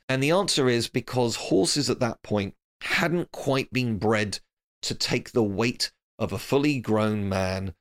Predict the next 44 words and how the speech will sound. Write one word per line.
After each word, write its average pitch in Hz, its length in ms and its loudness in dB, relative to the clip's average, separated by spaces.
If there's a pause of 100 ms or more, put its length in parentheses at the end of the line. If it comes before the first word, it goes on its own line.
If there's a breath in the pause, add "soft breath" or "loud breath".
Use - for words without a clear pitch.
(160)
wearing 135 400 2
a 131 60 2
bit 113 240 -2
of 98 180 0
armor, 95 520 -2
or, 87 220 -6
you - 60 -6
know, - 80 -8
wearing 110 380 0
equipment 101 720 -4
at 113 100 -4
least, 95 420 -4 (200)
on 101 160 0
their 113 100 0
backs 98 420 -4
without 104 380 0
seriously 92 420 -2
damaging 92 440 -6
their 110 100 -2
backs. 170 400 -2
So 110 340 0
yes, 147 400 0
they 143 220 0
could 120 380 -2
pull 175 320 4
something, 104 540 -4 (260 loud breath)
but 113 120 -2
no, 123 220 2
they 117 140 0
couldn't 110 340 -4
really 95 280 -4
carry 110 680 -2
anything. 90 560 -12 (240)
So 127 460 2 (220 loud breath)
a 110 100 2
war 151 280 2
chariot 101 460 0
with 107 180 -4
all 156 200 4
its - 160 0
limitations, 156 840 2
like, 104 200 0
for 104 100 -4
example, 101 640 0